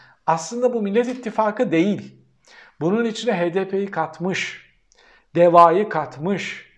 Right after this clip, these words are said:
efendim işte Gelecek Partisi'ni katmış. Bunlar henüz Millet İttifakı içinde değiller. Ama herkes şunu biliyor, ortak bir aday çıkartırlarsa öyle oy verecekler.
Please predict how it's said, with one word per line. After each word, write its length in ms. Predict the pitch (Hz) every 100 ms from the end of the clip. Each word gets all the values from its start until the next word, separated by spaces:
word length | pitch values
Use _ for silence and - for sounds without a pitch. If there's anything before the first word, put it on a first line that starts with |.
| _ _ -
efendim 600 | - 170 165 160 156 -
işte 220 | 180 185
Gelecek 460 | 151 160 175 214 214
Partisi'ni 540 | 185 180 - - 202
katmış. 500 | 202 170 - 202 -
Bunlar 240 | 165 190 185
henüz 240 | 226 190
Millet 360 | 180 180 208 202
İttifakı 500 | - 165 180 165 165
içinde 340 | - 226 277
değiller. 480 | 220 139 117 120 _ - - - - -
Ama 200 | 269 240
herkes 380 | 277 262 208 -
şunu 320 | - 156 151
biliyor, 400 | 208 156 220 269 - - -
ortak 440 | 214 214 208 202
bir 280 | 185 156 160
aday 300 | 143 135 123
çıkartırlarsa 880 | - - 156 151 160 143 131 127 233
öyle 280 | 214 226
oy 140 | 196 151
verecekler. 800 | 139 127 131 127 196 269 269